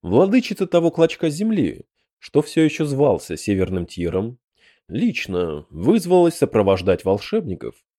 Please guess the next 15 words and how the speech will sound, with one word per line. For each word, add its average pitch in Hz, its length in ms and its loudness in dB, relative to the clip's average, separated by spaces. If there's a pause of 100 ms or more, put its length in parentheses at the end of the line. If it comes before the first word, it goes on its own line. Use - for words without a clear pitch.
(380)
Будучи 190 520 0
и - 200 -6
сама 165 500 0 (260)
недурственной 113 840 0
волшебницей, 95 920 -2 (280)
пусть 127 280 0
и 127 40 -8
не 131 80 0
учившейся 143 640 -4
в 82 40 -8
мистерии, 101 760 -6 (360)
она 104 260 4
тоже 180 440 2
могла 101 320 4
пригодиться, 104 880 -2